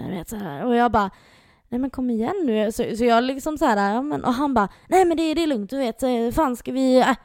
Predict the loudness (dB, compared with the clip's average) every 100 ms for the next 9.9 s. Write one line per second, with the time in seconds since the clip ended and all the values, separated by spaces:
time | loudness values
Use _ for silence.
0 | -4 0 2 2 4 2 2 -4 0 2
1 | 4 4 4 2 2 2 2 0 -2 0
2 | -2 0 -4 -4 -4 -2 -2 -2 -4 -2
3 | -2 -2 -4 -4 -2 0 -2 -4 -4 -2
4 | 0 -2 -2 -8 -6 -6 -4 -6 -6 -6
5 | -8 -8 -10 -12 -14 _ -10 0 2 2
6 | 0 -4 -4 -6 -8 -12 -16 -12 -8 -8
7 | -10 -12 -14 -14 -12 -8 -6 0 6 8
8 | 8 4 -2 -2 -4 -8 -8 -14 _ -20
9 | -20 _ _ 2 4 2 -4 -14